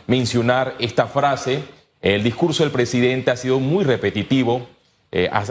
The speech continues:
ha sido un refrito si lo comparamos con los discursos anteriores ante la Asamblea Nacional, y ha usado la pandemia como excusa para no hacer las cosas bien.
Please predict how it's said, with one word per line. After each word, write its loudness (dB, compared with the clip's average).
ha -2
sido 2
un 2
refrito 0
si -4
lo 0
comparamos -2
con 0
los 2
discursos 0
anteriores 0
ante 0
la 2
Asamblea 0
Nacional, 0
y 4
ha 2
usado 0
la 2
pandemia 0
como 2
excusa 0
para 2
no 0
hacer 0
las 2
cosas -2
bien. 0